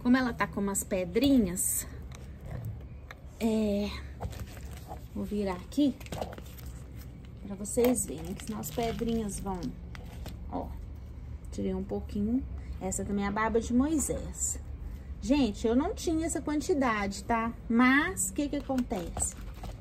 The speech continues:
A planta... ó, vou jogar mais um pouco aqui. O que que acontece? A planta, é, é só vocês, ti-, é,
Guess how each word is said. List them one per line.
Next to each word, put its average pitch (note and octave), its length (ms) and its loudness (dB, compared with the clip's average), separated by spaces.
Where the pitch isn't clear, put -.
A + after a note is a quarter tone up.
A A#3 140 -2
planta... B3+ 760 4
ó, F3+ 220 -6
vou F#3+ 80 -6
jogar F#3+ 300 -2
mais G3+ 240 -2
um A3 60 -2
pouco G#3 340 -4
aqui. - 240 -6
O - 40 -10
que C#4+ 140 0
que D#4 60 -2
acontece? A#3+ 540 0
A B3+ 100 2
planta, C4 680 2
é, A3+ 680 4
é A#3+ 60 2
só C4 260 6
vocês, D4+ 640 2
ti-, A#3+ 260 0
é, A3 540 2